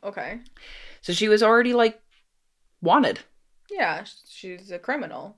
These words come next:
Speaker 1: like,
Speaker 2: She's
Speaker 1: by definition.
Speaker 2: Yes.
Speaker 1: Yeah.
Speaker 2: So they're, they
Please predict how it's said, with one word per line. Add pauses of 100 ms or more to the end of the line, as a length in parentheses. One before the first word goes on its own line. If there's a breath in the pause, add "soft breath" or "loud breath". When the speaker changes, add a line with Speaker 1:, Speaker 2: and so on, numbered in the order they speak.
(120)
Speaker 1:
like,
Speaker 2:
She's
Speaker 1:
by
definition.
Speaker 2:
Yes.
Speaker 1:
Yeah. (960 loud breath)
Speaker 2:
So (460 loud breath)
they're,
they